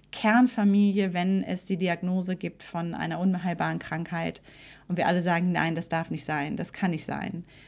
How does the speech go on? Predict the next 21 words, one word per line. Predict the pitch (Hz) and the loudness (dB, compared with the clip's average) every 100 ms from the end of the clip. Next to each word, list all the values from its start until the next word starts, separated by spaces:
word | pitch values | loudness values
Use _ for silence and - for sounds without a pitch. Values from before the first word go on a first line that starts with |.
| - - | -20 -8
Und | 175 170 160 - | -2 -2 -2 -4
wir | 180 170 165 | 0 2 0
in | - | -2
einem | - 160 160 175 208 | -2 0 4 10 12
Mini-Kollektiv | 277 277 - 208 185 - - 160 | 12 8 4 -4 -4 -6 -10 -12
sozusagen | - 156 160 160 143 160 | -12 -14 -10 -8 -8 -8
da | 151 | -12
durchgehen, | 156 156 - - 180 | -10 -12 -12 -12 -8
ist, | 190 185 | -8 -8
dass | 185 - | -10 -10
wir | 160 | -10
gerade | - 160 190 214 240 262 - - | -2 2 4 4 2 0 -6 -8
in | - | -2
einem | 170 170 | -2 -2
Kollektiv | - 175 165 - - 254 302 - - - - _ | -4 -4 -6 -6 2 4 4 0 -16 -20 -20 _
durch | 202 233 233 | 4 4 4
diese | 220 202 | 2 2
Phasen | - 175 185 180 | 2 2 2 2
gehen, | 165 151 160 220 - - - _ _ _ - | 0 -2 0 0 -2 -8 -20 _ _ _ -4
die, | 190 180 185 170 170 165 - 185 | 0 2 2 0 -2 -4 -6 -4
d-, | 196 | -4